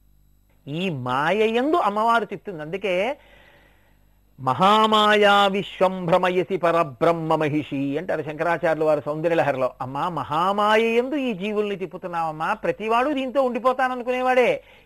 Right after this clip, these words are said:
ఇది పడిపోతుందని ఒప్పుకున్నాడో, అయ్యో ఇది పడిపోయే లోపల నేను దీన్ని సాధనంగా చేసుకుని తొందర తొందరగా నేను గట్టెక్కాలనుకుంటాడు." అవతల హోర్న వాన వచ్చేసేటట్టుంది, గబగబా ఏం చేస్తాడు?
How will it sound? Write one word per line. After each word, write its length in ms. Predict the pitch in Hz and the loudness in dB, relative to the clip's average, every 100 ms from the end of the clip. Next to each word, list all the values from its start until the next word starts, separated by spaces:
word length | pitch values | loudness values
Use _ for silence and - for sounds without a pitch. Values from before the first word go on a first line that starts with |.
| - | -8
ఇది 200 | 156 196 | -6 -6
పడిపోతుందని 1040 | - 160 196 - 233 226 226 214 214 208 | -4 -4 -4 -2 0 0 -2 -8 -6 -6
ఒప్పుకున్నాడో, 1200 | 185 175 - 208 214 202 196 185 190 196 151 117 - _ _ _ _ - | -6 -6 -8 -8 -8 -6 -2 2 4 4 4 0 -8 _ _ _ _ -18
అయ్యో 400 | 131 139 165 226 | -14 -4 0 2
ఇది 160 | 190 | 0
పడిపోయే 720 | 175 135 147 190 220 220 208 190 | -6 -4 -6 -4 0 0 0 0
లోపల 380 | 175 180 247 262 | 0 2 2 2
నేను 260 | 226 214 | 0 -2
దీన్ని 280 | 185 196 185 - | -2 -2 -4 -6
సాధనంగా 600 | 147 185 214 240 240 226 - | -6 -4 -2 -2 0 0 2
చేసుకుని 480 | 175 196 - 330 277 - - _ - | 0 0 0 0 0 -4 -20 _ -4
తొందర 300 | 190 269 320 | 0 4 4
తొందరగా 480 | 311 277 254 233 285 | 4 0 0 0 0
నేను 160 | 285 | 0
గట్టెక్కాలనుకుంటాడు." 960 | 190 196 - 214 190 180 175 156 139 - _ _ - _ - | 0 0 0 -2 -2 -4 -8 -18 -20 -20 _ _ -20 _ -8
అవతల 300 | 143 190 233 | -6 -2 0
హోర్న 680 | 160 180 220 240 254 269 285 | 2 4 6 8 8 8 6
వాన 280 | 220 196 247 | 0 0 -2
వచ్చేసేటట్టుంది, 840 | - 247 247 240 254 240 202 143 - | -2 -2 0 0 0 -2 -6 -6 -4
గబగబా 240 | 185 247 262 | 0 2 2
ఏం 260 | 240 254 | 0 -2
చేస్తాడు? 380 | 294 269 233 139 | -2 -2 -2 -4